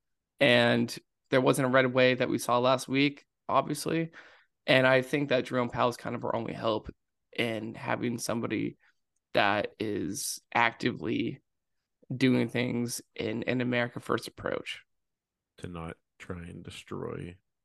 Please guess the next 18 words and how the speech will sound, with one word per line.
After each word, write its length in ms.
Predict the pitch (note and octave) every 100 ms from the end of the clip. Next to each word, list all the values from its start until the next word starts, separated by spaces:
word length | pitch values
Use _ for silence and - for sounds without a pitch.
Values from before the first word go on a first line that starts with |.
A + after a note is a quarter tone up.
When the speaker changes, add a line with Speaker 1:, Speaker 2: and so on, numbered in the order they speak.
| -
Speaker 2:
the 100 | G#2
country 420 | - - - A#2 _ _ _ _ -
that 80 | -
we 100 | F#2
love. 340 | G2 - - _ _ _ _ _ _ _ _ _ _ _ _ _ - - _ _ _ _ _ _ _ _
Huh. 340 | - D#3 G#2 F2+ - _ -
Speaker 1:
Eighth 180 | F#3+
generation 460 | A3+ B3+ A#3 A#3+ A#3
Virginia 360 | G3 G3 G#3 F#3+
aristocracy. 640 | F#3+ F3+ G3+ G#3 F3 C3
Like, 180 | C3 C3
what 140 | D#3
more 220 | D#3 D#3+ E3
can 160 | D#3
you 40 | D3+
say 200 | - D#3
about 220 | - -
that? 240 | - -